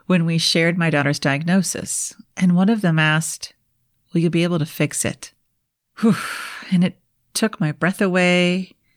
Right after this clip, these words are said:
It hurt. It frustrated me because I knew she's not broken and she didn't need to be fixed. And I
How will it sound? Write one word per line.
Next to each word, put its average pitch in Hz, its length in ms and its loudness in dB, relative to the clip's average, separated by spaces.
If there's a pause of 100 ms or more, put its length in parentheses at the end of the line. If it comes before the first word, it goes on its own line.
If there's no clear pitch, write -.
(440)
It 127 160 -2
hurt. - 760 -4 (840)
It 135 120 -8
frustrated 165 580 0
me 165 400 0 (1400)
because 196 320 0
I 208 100 4
knew 190 200 4
she's 180 240 -2
not - 200 -2
broken - 480 -2
and 160 160 0
she - 180 0
didn't 202 400 -2
need 151 200 -2
to - 80 -4
be 127 120 -4
fixed. - 560 -8 (1200)
And 160 160 0
I 180 100 0